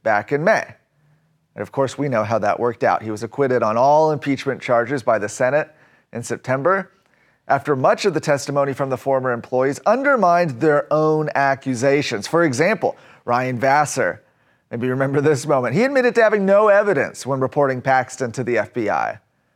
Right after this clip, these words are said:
Another, David Maxwell, said he made claims to House investigators he didn't know whether or not those statements were true. Well, yeah, that's for them to figure out, huh? After Paxton's acquittal, the group of former employees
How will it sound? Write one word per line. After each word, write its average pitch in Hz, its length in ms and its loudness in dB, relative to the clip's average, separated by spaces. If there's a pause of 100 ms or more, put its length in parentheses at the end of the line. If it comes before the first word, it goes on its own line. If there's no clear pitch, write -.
(420)
Another, 151 480 2
David 139 340 0
Maxwell, 151 460 0
said 165 280 2 (240)
he 226 120 2
made 240 200 2
claims 202 340 -2
to 175 60 -2
House 180 240 2
investigators 170 720 0 (580)
he 208 140 -6
didn't 147 260 -2
know 107 180 0
whether 107 240 -2
or 104 60 -4
not 110 200 -4
those 110 180 -4
statements 113 380 -6
were 120 120 -6
true. 175 400 -2 (140)
Well, 160 120 -8
yeah, 208 80 -4
that's 151 220 -4
for 143 160 -2
them 170 160 2
to 143 80 -2
figure 107 320 0
out, 90 180 0
huh? 151 220 -2 (1300)
After 113 260 -6
Paxton's 135 480 -2
acquittal, 147 560 0 (600)
the 165 80 -12
group 240 160 -2
of 240 100 0
former 208 340 2
employees 196 600 2